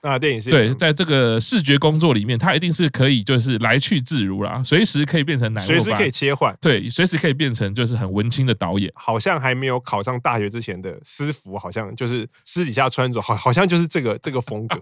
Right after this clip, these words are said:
Speaker 2: <laughs>
Speaker 1: 对。
Speaker 2: 可恶，原来是这样子。
Speaker 1: <laughs> 并，并不是因为考上电影系，所以弄得像个文青导演风，而是还没有考上，这是还没有考上之前就已经发生的事情。
Speaker 2: 被揭穿了，<laughs>鲁鲁鲁，你被揭穿了。<laughs> 好啦，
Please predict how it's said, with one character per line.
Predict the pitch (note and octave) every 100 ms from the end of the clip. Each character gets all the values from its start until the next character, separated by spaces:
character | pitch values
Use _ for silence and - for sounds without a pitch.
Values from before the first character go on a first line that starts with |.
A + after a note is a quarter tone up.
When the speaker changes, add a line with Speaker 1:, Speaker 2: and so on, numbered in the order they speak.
| -
Speaker 2:
<laughs> | C#4 C3+
Speaker 1:
对。 | A#2+
Speaker 2:
可 | - C3 C3
恶， | E3+
原 | D3+
来 | D3+
是 | D#4+
这 | D#3+
样 | E3 C3+ A2
子。 | C3+ C3+
Speaker 1:
<laughs> |
并， | - C#4+ - F3 A#3 F4 D4
并 | C#4
不 | F3+
是 | F#3 A3
因 | A3
为 | A3+ F#3 -
考 | D3
上 | C#3+ G#3
电 | F#3+
影 | D3
系， | D#3
所 | C#3 G3
以 | D#3
弄 | F#3+ E3+
得 | C#3+
像 | C#3 D#3+
个 | C3
文 | A#2+ A#2+
青 | C#3 E3 D#3+
导 | A#2 A2
演 | A#2 F2+
风， | G#2+ G#2 B2
而 | F3+
是 | A#3+ G#3+ D3 - B3+ -
还 | F3
没 | A#3+
有 | B3+
考 | - C#3
上， |
这 | G#3 C4
是 |
还 | B3 E3+
没 | G3+
有 | A3+
考 | - C3+
上 | G3
之 | D#4+
前 | E3+
就 | D3
已 | D3
经 | B2
发 | B2+ B2+
生 | C3+
的 | -
事 |
情。 | B2 D3
Speaker 2:
被 | A3+
揭 |
穿 | A#3+ G#3+ A3
了， | G#3 C3+ C3
<laughs> | F4 D4+
鲁 | A3+
鲁 | C4
鲁， | B3+
你 | G#3
被 | E3 F#3 A3
揭 | F3+ G3+
穿 | A3+ - G3+ G#3
了。 | D3 B2 _ - -
<laughs> | D4+ C4+ A#3 A#3 E3
好 | C#3+
啦， | E3+